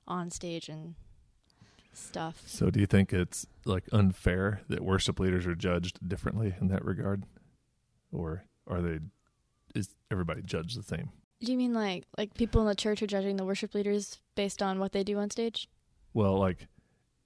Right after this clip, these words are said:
Speaker 2: in some, like you just said, we don't wanna be a horrible person or, you know, be rude
Speaker 1: Yeah.
Speaker 2: on social media,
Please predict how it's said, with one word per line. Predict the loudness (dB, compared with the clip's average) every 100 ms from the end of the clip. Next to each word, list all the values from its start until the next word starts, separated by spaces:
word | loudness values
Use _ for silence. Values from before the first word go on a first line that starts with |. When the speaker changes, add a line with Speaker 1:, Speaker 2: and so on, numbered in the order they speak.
| _
Speaker 2:
in | 0 4
some, | 8 8 8
like | 4 6
you | 6
just | 6 6
said, | 4 4 0 -6
we | -2 0
don't | 2 2
wanna | 2 0 -2 -10 _ _
be | -2
a | 0
horrible | 0 0
person | 0 -2 0 -2 -2
or, | -4 -2
you | 0
know, | 2
be | 6
rude | 8 8
Speaker 1:
Yeah. | 8 4
Speaker 2:
on | 4
social | 2 2
media, | 2 0